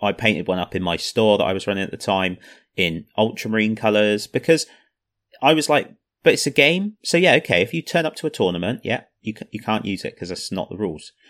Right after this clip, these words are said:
Um, you know, in the same way as you can't turn up with a Chaos Space Marine squad in a, in an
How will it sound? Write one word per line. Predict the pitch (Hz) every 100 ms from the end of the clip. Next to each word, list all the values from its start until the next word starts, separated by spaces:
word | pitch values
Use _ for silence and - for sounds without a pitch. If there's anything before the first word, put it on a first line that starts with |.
| _ _ _
Um, | 90 85 82 85 87 _ _ _ _
you | 107
know, | 82
in | 90
the | 92
same | - 104 95
way | 85
as | 98
you |
can't | - 92 82
turn | - 87
up | 90
with | 90
a | 90
Chaos | 107 92
Space | - 113 110
Marine | 85
squad | - 87 92
in | 95
a, | 98
in | - 101
an | 104